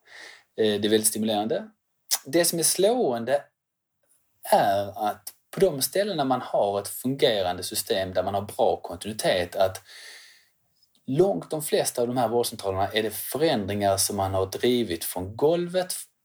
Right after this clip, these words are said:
Personalstyrkan har satt i verk att man vill an-, arbeta på ett annat sätt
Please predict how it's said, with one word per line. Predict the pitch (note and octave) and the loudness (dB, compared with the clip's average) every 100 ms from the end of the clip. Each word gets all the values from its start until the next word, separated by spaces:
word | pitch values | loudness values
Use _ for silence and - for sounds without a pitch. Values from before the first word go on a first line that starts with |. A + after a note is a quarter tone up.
| _ | _
Personalstyrkan | B2+ A#2+ B2+ C3 C3+ C3 - A#2 G2 - A2+ G#2 G#2+ G#2+ | 2 2 2 4 4 2 0 0 0 -2 -2 0 -2 -4
har | - G#2 G2 F#2+ F2+ F#2+ F#2+ - | 0 2 4 4 2 -2 -6 -6
satt | - G2+ G#2 | 0 0 0
i | |
verk | A2 G2+ F#2+ F2+ - - - | 4 4 4 2 -6 -10 -2
att | G#2 - | -2 2
man | F2 | 0
vill | F2 | 0
an-, | G2 G2 G2 G2+ - _ | 0 0 -2 -6 -8 _
arbeta | A2+ G#2 F#2+ | 2 2 -2
på | G2 | 0
ett | G2+ | 0
annat | G#2+ F#2 - | 2 2 2
sätt | G#2+ F#2 - | 2 2 -4